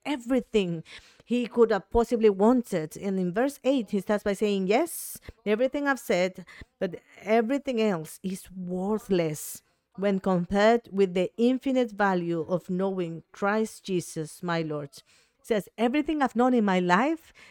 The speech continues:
won't, is, is nothing." It's not that it's, it wouldn't work. It's not that it wasn't good. He still had his, his, uh, European passport, his knowledge. He still had a, a, a Israeli passport. He had all things he needed and wanted.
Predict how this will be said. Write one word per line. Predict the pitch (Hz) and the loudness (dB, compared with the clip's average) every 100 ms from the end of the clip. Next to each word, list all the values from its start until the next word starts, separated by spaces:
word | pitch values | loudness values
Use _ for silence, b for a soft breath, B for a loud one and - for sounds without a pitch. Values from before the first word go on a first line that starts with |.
| B 208 | B -12
won't, | 196 254 294 285 | -4 -4 -4 -4
is, | 233 220 | -6 -2
is | 226 - | -2 0
nothing." | 214 233 311 - 202 | 2 2 2 0 0
It's | 196 247 | 0 0
not | 311 | 0
that | 269 247 | 0 0
it's, | - _ B B B | -4 _ B B B
it | 226 202 | -4 0
wouldn't | 233 240 214 | 2 2 2
work. | 202 254 220 202 | 4 4 4 0
It's | 196 254 | -2 0
not | 277 240 | 0 2
that | 214 | 2
it | 196 | 0
wasn't | 185 208 208 208 180 | 0 -2 0 -2 0
good. | 214 262 190 - b _ | 4 6 4 0 b _
He | 277 302 | 0 0
still | - 269 | 2 0
had | 247 254 247 214 | 2 2 0 0
his, | 240 233 - B B - | -2 -2 -6 B B -4
his, | 220 - 196 | -4 -2 2
uh, | 220 | 4
European | 208 226 226 220 202 | 6 6 6 2 0
passport, | - 226 277 - 214 190 185 | 0 -2 -2 -6 -4 -4 -4
his | 208 202 196 | -4 -4 -2
knowledge. | 202 220 277 269 196 165 - - b b b _ | 2 2 2 0 -2 -4 -10 -14 b b b _
He | 233 220 | -4 -2
still | 254 247 | 0 2
had | 247 233 | 2 2
a, | 220 208 190 - 208 | 2 2 0 -6 -4
a, | 208 196 165 139 165 | -2 -2 -6 -8 -4
a | 196 190 175 190 | -4 -4 -6 -10
Israeli | 202 214 - 180 277 320 | -6 -6 -2 2 2 2
passport. | 240 156 143 170 | 0 -2 -4 -4
He | 220 | 0
had | 247 247 | 0 2
all | 247 339 | 2 2
things | 311 359 - | -2 -2 -2
he | 311 | -4
needed | 320 415 226 185 | 0 2 2 0
and | 180 185 | -2 -2
wanted. | 175 175 165 | -2 -2 -4